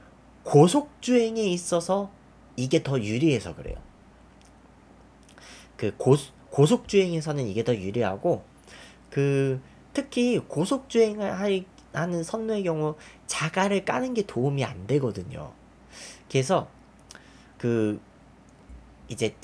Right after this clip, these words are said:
가장 최근에 만들어진 그 철길 구간에는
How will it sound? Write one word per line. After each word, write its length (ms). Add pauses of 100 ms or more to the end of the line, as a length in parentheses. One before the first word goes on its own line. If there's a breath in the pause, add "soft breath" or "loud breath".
가장 440
최근에 440
만들어진 920 (160)
그 220
철길 380
구간에는 600